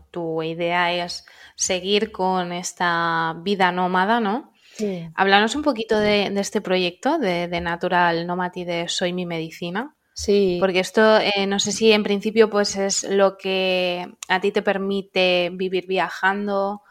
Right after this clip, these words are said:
Speaker 2: Mm.
Speaker 1: o tienes intención de que lo haga algún día. Cuéntanos un poco.
Speaker 2: A mí lo que básicamente me ha permitido ha sido alquilar la furgo, ¿vale? O sea, la caracola,
Speaker 1: Ujú.
Speaker 2: el eso. Ahora, ¿qué pasa?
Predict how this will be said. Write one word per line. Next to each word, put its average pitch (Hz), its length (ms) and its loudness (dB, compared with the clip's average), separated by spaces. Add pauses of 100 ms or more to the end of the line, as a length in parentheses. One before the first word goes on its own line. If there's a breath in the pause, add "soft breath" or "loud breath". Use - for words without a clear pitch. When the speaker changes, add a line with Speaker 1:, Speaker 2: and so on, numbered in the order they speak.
(280 soft breath)
Speaker 2:
Mm. 208 100 -2
Speaker 1:
o 180 540 4
tienes 180 220 -4
intención 185 360 0
de 180 100 0
que 175 100 -2
lo 175 100 2
haga 175 180 2
algún 175 280 -2
día. 214 400 -6
Cuéntanos 190 400 -10
un 180 100 -20
poco. 165 180 -14 (280 loud breath)
Speaker 2:
A 220 80 8
mí 240 140 4
lo 302 100 6
que 311 80 2
básicamente 254 460 0
me 214 80 2
ha 208 80 0
permitido 202 420 2
ha - 20 4
sido 208 200 2
alquilar 175 340 0
la 170 140 -4
furgo, 151 420 -10 (240)
¿vale? 175 220 -2 (180)
O 185 80 0
sea, 170 180 -2
la 165 140 2
caracola, 160 540 0
Speaker 1:
Ujú. - 180 -12
Speaker 2:
el 160 380 0
eso. 160 280 0
Ahora, 214 280 6
¿qué 226 140 -2
pasa? 233 500 0